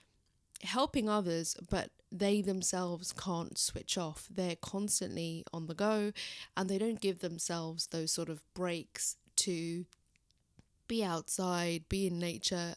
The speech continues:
and to properly unplug. We really need to properly unplug in this day and age. So, so the critical mind, um,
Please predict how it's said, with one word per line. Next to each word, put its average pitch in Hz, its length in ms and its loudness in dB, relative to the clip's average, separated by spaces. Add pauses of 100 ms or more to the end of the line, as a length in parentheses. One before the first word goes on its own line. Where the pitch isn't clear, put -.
and 175 160 -6
to 190 80 -4
properly 185 600 -4
unplug. 165 600 -4
We 202 180 2
really 180 360 4
need 175 260 -6
to 160 180 -6 (380)
properly 196 560 2
unplug 165 640 -6 (400)
in 175 180 -2
this 175 220 -2
day 165 240 -4
and 165 100 -4
age. 175 400 -2 (480)
So, 277 300 8
so 262 240 6
the 247 160 -2
critical 285 500 2
mind, 175 460 0 (180)
um, 190 240 0